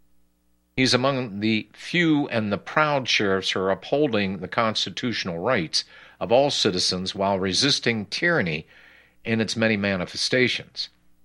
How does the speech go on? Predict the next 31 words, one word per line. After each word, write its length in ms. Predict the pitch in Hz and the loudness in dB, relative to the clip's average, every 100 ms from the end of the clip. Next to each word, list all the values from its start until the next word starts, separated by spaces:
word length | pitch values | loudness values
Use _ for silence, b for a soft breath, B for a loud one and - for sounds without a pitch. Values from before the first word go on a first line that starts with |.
| - _ _ _ | -20 _ _ _
This 200 | 117 110 | -4 2
A 120 | 160 | 4
F 120 | 180 - | 4 4
P 180 | 165 | 2
writer 380 | 131 135 123 104 | 4 4 4 2
first 340 | - 147 147 131 | 0 0 0 0
met 180 | 117 | 0
Sheriff 380 | - 131 117 90 | 2 2 2 0
Leaf 320 | 123 135 113 | 0 0 0
at 100 | 104 | -2
the 80 | 92 | -4
July 440 | 78 92 98 113 110 | -4 -2 2 2 2
twenty-fifth 720 | - 113 95 - 113 - - | 0 -2 -2 0 -2 -2 -6
state 380 | - 120 113 - | -4 0 0 -2
convention 680 | 95 87 123 139 85 76 - b b b | -4 0 0 0 -2 -6 -14 b b b
of 100 | 92 | -4
the 80 | 98 | 2
U 160 | 120 110 | 4 4
S 140 | 101 | 2
Taxpayers 600 | - 139 147 - 101 90 | 2 0 0 0 0 0
Party 340 | - 104 90 92 | -2 0 0 0
of 80 | 95 | 0
Michigan, 420 | 180 - - - _ _ _ - _ _ - | 0 0 -2 -12 _ _ _ -20 _ _ -6
the 80 | 95 | -2
state 300 | - 123 117 | 2 4 2
affiliate 520 | - 165 156 110 120 | 0 2 4 2 0
of 120 | 92 | -4
the 80 | 101 | -2
National 560 | 104 104 104 113 110 | 0 2 0 0 -4
Constitution 880 | 110 101 92 - 92 - 143 - 101 | -4 -2 -2 -4 -8 -4 -2 -2 -4
Party 360 | 98 82 80 | -4 -4 -4